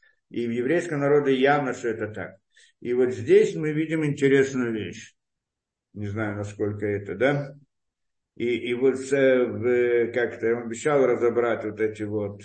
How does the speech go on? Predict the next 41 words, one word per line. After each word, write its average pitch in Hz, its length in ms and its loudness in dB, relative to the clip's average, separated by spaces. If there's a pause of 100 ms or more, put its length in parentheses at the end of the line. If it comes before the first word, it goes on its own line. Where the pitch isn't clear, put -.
(460)
последние 127 640 2
события, 110 640 -2
что - 260 -2
в 127 40 0
них 151 320 -4
тоже 175 320 2
мы 156 180 -2
видим 139 440 0
управление 135 560 2
Всевышним. 123 460 -2
И 131 40 -2
что 240 320 4
мы 233 200 0
видим 160 540 -2
во 117 120 0
всех 117 320 -2
этих 104 220 -8
событиях? 95 460 -10
Что 190 200 -4
мы 151 100 -4
уже 147 140 -4
говорили 180 400 6
немножко 151 460 -2
на 123 100 -2
эту 117 200 -4
тему 110 440 -12
как-то, 98 420 -6 (340)
но 123 160 -4
что 196 240 -4
мы 208 240 -2
видим 196 280 -2
в - 20 2
этих 135 260 2
событиях? 107 500 -2
Это 196 240 2
интересная 165 520 0
вещь. 131 160 4
Если 127 160 0
кто-то 147 240 0 (120)
приходил, 135 500 0
спрашивал, 123 800 0